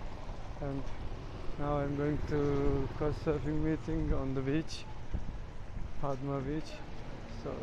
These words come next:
meet some people and also, uh, yeah, have some chat about traveling. So, as I said, I want to make the videos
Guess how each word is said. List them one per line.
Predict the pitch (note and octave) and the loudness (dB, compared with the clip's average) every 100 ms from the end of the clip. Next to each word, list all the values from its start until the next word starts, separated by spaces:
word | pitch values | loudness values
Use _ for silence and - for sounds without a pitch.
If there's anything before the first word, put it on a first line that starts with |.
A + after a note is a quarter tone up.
| D3+ C#3 | -4 -2
meet | C3+ - - | -2 -2 -2
some | C#3+ C3+ | -2 0
people | C#3+ - D3 | -2 0 0
and | C3+ C3+ C3+ | 2 2 0
also, | C3 - C#3 B2+ C3 - - - - - - - - - - | 0 0 0 0 2 2 0 0 -2 -4 -4 -6 -8 -8 -4
uh, | C#3+ C#3 C3+ C3+ C3+ C3+ C3+ C3+ C3 C3+ C3 C3 - - - - - - - - - - - - - A3 | 0 0 2 2 0 0 0 0 -2 -2 -4 -6 -8 -12 -12 -12 -10 -10 -10 -12 -12 -12 -10 -8 -6 -2
yeah, | A3+ G#3+ - - E3+ | 0 0 -2 -6 -2
have | D#3 - | -2 -2
some | C#3+ C#3+ - | -4 -4 -4
chat | D3 D3 - - - - - C#3 | -2 -2 -4 -8 -10 -12 -8 -6
about | C3+ C#3 - - | -4 -6 -8 -4
traveling. | C#3+ C#3 C#3 C#3+ D3 - - - - - - - - - - - - - | -2 0 -2 -2 -4 -6 -8 -8 -10 -10 -12 -10 -8 -8 -10 -8 -6 0
So, | D3+ C#3+ D3 D3+ C#3 - - - - - - - - - - - - - - - F3 | 2 2 2 2 0 -4 -6 -6 -4 -4 -4 -4 -4 -4 -4 -4 -4 -4 -2 0 8
as | G#3+ | 12
I | B3 | 12
said, | A3+ G#3+ | 12 12
I | F#3 F#3 | 12 12
want | G3 F#3 - | 12 8 6
to | F#3 F3+ | 6 8
make | E3 E3+ D#3 | 8 6 6
the | E3 | 4
videos | E3+ D#3 E3 | 6 8 6